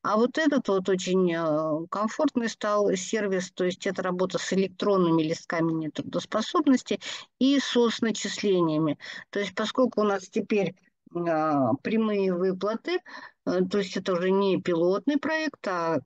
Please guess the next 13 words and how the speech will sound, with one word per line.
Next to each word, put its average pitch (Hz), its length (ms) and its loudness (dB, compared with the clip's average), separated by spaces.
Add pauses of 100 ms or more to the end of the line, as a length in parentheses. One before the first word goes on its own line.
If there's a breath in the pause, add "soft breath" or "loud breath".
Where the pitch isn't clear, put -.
(680)
повсеместное 226 720 0
применение, 277 720 4 (400 loud breath)
то, 294 180 -4
соответственно, 220 800 -2
работать 196 480 -4
с - 120 -12
электронными 180 580 4
листками 165 580 2
трудоспособности 202 1080 0 (380 loud breath)
гораздо 214 540 0
удобнее, 190 480 2
потому 180 400 -2
что 160 300 -4